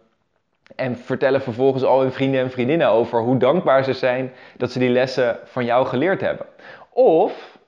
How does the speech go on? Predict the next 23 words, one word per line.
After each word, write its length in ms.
ze 160
worden 240
succesvol 960
en 220
ze 120
willen 200
naar 80
het 120
volgende 360
level. 520
En 120
ze 100
zeggen 280
daarvoor, 340
"Hey, 180
daarvoor 340
wil 80
ik 120
jouw 180
meest 300
exclusieve 720
één-op-één 520
coaching, 680